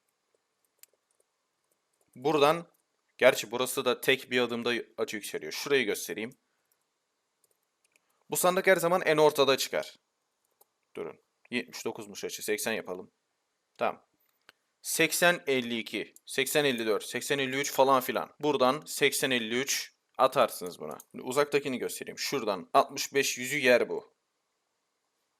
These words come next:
Tabii doksan dokuz gitti ama olsun. Evet, doksan dokuz. Tamam, vurdu.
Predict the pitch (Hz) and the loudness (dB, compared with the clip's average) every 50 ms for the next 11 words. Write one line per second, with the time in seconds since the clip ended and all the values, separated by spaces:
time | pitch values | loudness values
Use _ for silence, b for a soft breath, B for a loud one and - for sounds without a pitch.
0 | _ _ _ _ _ _ _ _ _ _ _ - _ _ _ _ _ _ _ _ | _ _ _ _ _ _ _ _ _ _ _ -20 _ _ _ _ _ _ _ _
1 | _ _ _ _ - - _ _ _ _ _ _ _ - 95 - - 98 120 117 | _ _ _ _ -20 -20 _ _ _ _ _ _ _ -10 -10 -8 -6 -4 -4 -4
2 | - - 139 127 120 117 - 131 117 104 104 - - - 110 117 127 131 120 113 | -2 -2 -4 -4 -4 -4 -6 -6 -8 -8 -10 -8 -4 -2 -2 0 0 0 0 0
3 | 101 - - - - _ _ _ _ _ _ _ _ _ _ _ _ _ _ _ | -2 -4 -8 -14 -16 _ _ _ _ _ _ _ _ _ _ _ _ _ _ _
4 | _ _ _ _ _ _ _ _ _ _ _ _ _ _ _ _ _ _ _ _ | _ _ _ _ _ _ _ _ _ _ _ _ _ _ _ _ _ _ _ _
5 | _ _ _ _ _ _ _ _ _ _ _ _ _ _ _ _ _ - - - | _ _ _ _ _ _ _ _ _ _ _ _ _ _ _ _ _ -10 -4 -2
6 | 117 95 - - - - _ _ - 120 120 117 - - 123 120 113 110 104 104 | -2 -2 -2 -4 -10 -18 _ _ -4 -2 -2 -2 -2 -2 -4 -4 -4 -6 -8 -10
7 | - - - - 107 101 101 101 101 - 107 110 104 - 104 101 - | -14 -14 -10 -8 -8 -6 -8 -10 -14 -10 -8 -8 -8 -8 -10 -16 -16